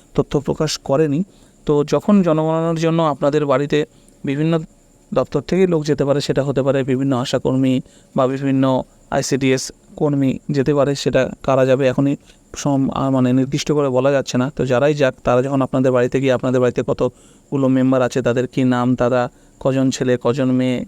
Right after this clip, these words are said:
এইভাবেই হয়তো, এইভাবেই জিজ্ঞেস করে থাকে। যদি কোনো কিছু আপনাদের, আহ, কিছু ডা-, আইডি কার্ড দেখতে চায়, তো সেটা হতে পারে ম্যাক্সিমাম আধার কার্ড বা রেশন কার্ড বা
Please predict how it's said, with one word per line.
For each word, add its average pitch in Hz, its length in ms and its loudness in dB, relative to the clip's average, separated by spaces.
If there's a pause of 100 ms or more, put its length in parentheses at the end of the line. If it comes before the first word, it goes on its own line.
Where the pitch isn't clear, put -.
এইভাবেই 156 380 0
হয়তো, 147 280 0 (100)
এইভাবেই 147 420 0
জিজ্ঞেস 139 320 -4
করে 143 180 0
থাকে। 127 260 -2 (340)
যদি 156 160 2
কোনো 170 200 0
কিছু 160 200 0
আপনাদের, 151 360 0
আহ, 139 840 -2
কিছু - 200 -2
ডা-, 127 240 0
আইডি 131 220 0
কার্ড 135 200 0
দেখতে 139 260 0
চায়, 139 200 0
তো 135 180 0
সেটা 135 300 -2
হতে 139 200 -2
পারে 135 140 2
ম্যাক্সিমাম 131 540 -2 (320)
আধার 131 260 0
কার্ড 120 280 0 (280)
বা 120 140 4 (600)
রেশন 123 320 0
কার্ড 123 180 0
বা 123 60 2